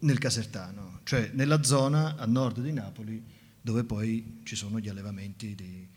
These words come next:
di bufale, e d-, dalle quali si, ovviamente si fa, si produce la mozzarella.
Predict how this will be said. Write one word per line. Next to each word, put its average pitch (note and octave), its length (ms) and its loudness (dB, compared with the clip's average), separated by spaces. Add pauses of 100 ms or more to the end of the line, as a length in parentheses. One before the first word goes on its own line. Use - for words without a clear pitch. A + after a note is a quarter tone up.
di B2 120 -6
bufale, A2+ 580 -4
e A2+ 100 -12
d-, F2+ 160 -16
dalle G#2+ 220 -4
quali G2+ 260 -4
si, F#2+ 340 -8
ovviamente F#2+ 400 -10
si F#2 100 -12
fa, F2+ 140 -12 (200)
si - 140 -8
produce G2+ 340 -6
la F#2 80 -6
mozzarella. G2 460 -6